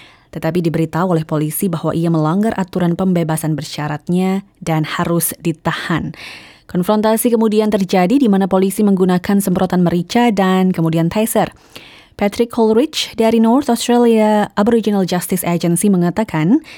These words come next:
banding telah diajukan ke Mahkamah Agung. Ia mengatakan dasar dari banding ini adalah bahwa Mister Manggura tidak bersalah atas tuduhan tersebut karena penggunaan taser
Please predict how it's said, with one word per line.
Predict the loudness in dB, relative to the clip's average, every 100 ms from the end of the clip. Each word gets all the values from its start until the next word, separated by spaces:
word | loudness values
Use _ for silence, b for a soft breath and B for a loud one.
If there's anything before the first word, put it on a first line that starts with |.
| B B -4
banding | 0 2 2 2 0
telah | -2 -4 -4 -4
diajukan | -2 0 0 -2 0 -2
ke | 0 0 0
Mahkamah | 0 -2 -6 -6 -6 -4
Agung. | -4 -2 -2 -2 -6 B B B B B
Ia | -2 0
mengatakan | 2 2 2 2 0 -2 0 2 0 0
dasar | -2 0 0 0
dari | 0 0 2
banding | 2 4 4 2 2
ini | 2
adalah | 2 0 -2 -4
bahwa | -6 -4 -2 0 0 0 0
Mister | 0 0 2
Manggura | 0 -2 -2 0 -2 -4 _ _ -8
tidak | -6 -4
bersalah | -2 0 2 0 -2 B B
atas | -6 -2 -2 -4 -4
tuduhan | -2 0 -2
tersebut | -2 -2 0 0 -2 B B B -8
karena | -4 -2
penggunaan | 2 2 2 0
taser | 0 -2 -2